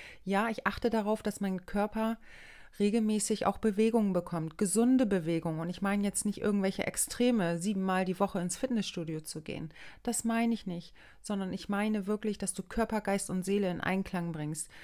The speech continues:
regelmäßig meditierst, dass du deinen Körper bewegst durch Joggen oder durch Sport, was auch immer du gerne machst. Das ist einfach auch ein klares Ja zu dir und ein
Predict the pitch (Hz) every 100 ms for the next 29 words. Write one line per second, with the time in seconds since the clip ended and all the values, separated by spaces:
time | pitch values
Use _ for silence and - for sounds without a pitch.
0 | - - - - 190 220 220 208 208 202
1 | 202 196 196 185 - - 196 170 170 -
2 | - - - - 196 190 - 196 196 190
3 | - 220 220 202 202 - 185 190 196 196
4 | - 220 - - 190 196 190 196 247 254
5 | 240 - - 196 196 262 262 262 269 285
6 | 247 233 247 254 214 160 175 - - -
7 | - - - - - - 208 - 202 -
8 | 180 190 208 190 - 208 - 180 180 202
9 | 202 202 - 185 185 - 175 190 185 170
10 | 180 - - - - - - 175 165 185
11 | 175 170